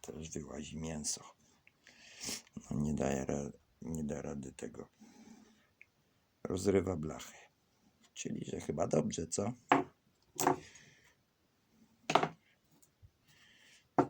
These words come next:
No to tyle. Co tu jeszcze jest w programie? Aha, jest taka pułapka. Jakby się pojechało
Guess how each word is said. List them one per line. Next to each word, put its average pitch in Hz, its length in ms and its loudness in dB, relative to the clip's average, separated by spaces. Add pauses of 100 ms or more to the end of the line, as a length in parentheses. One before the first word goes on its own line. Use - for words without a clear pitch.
(500)
No 64 280 -2
to - 120 -6
tyle. - 360 -16 (320)
Co - 120 -2
tu - 160 -4
jeszcze 87 320 -4
jest - 120 -4
w - 40 -20
programie? 76 480 -12 (100)
Aha, - 380 -2 (340)
jest - 240 -6
taka 104 220 -4
pułapka. - 600 -8 (3000)
Jakby - 560 -4
się - 280 -6
pojechało 110 760 -4